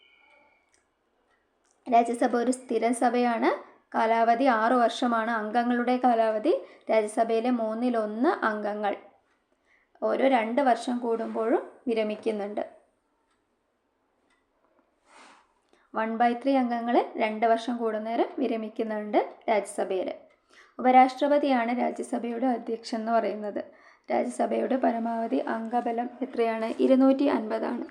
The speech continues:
ഇതിൽ ഇരുന്നൂറ്റി മുപ്പത്തെട്ട് പേരെ തിരഞ്ഞെടുക്കുകയും പന്ത്രണ്ട് പേരെ രാഷ്ട്രപതി നാമനിർദ്ദേശം ചെയ്യുകയും ചെയ്യുന്നു.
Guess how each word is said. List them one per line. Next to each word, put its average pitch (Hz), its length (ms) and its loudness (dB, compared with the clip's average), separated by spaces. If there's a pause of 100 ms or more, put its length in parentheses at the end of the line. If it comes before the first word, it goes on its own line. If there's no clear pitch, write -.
ഇതിൽ 269 220 4
ഇരുന്നൂറ്റി 240 380 0
മുപ്പത്തെട്ട് 233 560 -4
പേരെ 226 300 0
തിരഞ്ഞെടുക്കുകയും 226 800 0 (480)
പന്ത്രണ്ട് 262 420 2
പേരെ 240 280 2
രാഷ്ട്രപതി 233 500 -2
നാമനിർദ്ദേശം 226 840 -2
ചെയ്യുകയും 226 600 0
ചെയ്യുന്നു. 226 380 0